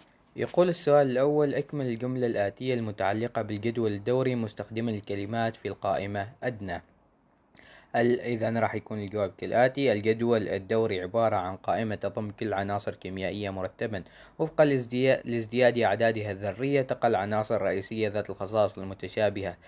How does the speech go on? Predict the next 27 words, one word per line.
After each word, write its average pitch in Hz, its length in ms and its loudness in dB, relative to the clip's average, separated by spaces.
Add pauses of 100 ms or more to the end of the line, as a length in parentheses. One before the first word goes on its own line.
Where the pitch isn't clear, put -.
(180)
في 120 260 4
المجموعة 104 560 0
نفسها، 135 480 0
ويكون 123 420 0
رقم 117 240 -4
المجموعة 110 520 -2
مساويًا 110 580 0
لعدد 101 340 2
الإلكترونات 101 920 -2
الموجودة 95 540 -4
في 98 120 -10
مستوى 95 360 -6
الطاقة 98 440 -4
الخارجي. 98 720 -6 (320)
معظم 156 380 6
العناصر 123 580 2
عبارة 110 420 2
عن 101 180 -4
فلزات، 104 640 0
وهي 107 240 0
تشغل 107 360 -2
الجهة 104 240 -4
اليسرى 113 480 0 (280)
والسفلى 113 480 -2
من 104 120 -4
الجدول 101 340 -4
الدوري، 135 540 2